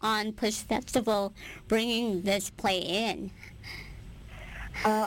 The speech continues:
Speaker 2: I'm, I'm so excited, uh,
Speaker 1: Yeah.
Speaker 2: that, that we're coming. Um, so it's, I think that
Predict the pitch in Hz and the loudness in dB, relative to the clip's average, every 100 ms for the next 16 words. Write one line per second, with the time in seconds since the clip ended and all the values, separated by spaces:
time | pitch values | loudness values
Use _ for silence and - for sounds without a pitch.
0 | - 233 294 220 - - - 214 226 233 | 2 2 4 2 -2 -6 0 2 2 0
1 | - - - 208 170 160 160 143 185 262 | -4 -20 0 4 4 2 2 4 4 2
2 | - - 208 202 226 226 202 196 - - | -4 -2 2 4 2 0 0 0 -2 2
3 | 196 - 208 208 220 208 220 339 359 180 | 2 2 2 2 4 4 4 2 0 2
4 | 175 170 160 202 185 180 - 175 180 170 | 2 0 0 2 2 2 -2 2 2 4
5 | 165 | 2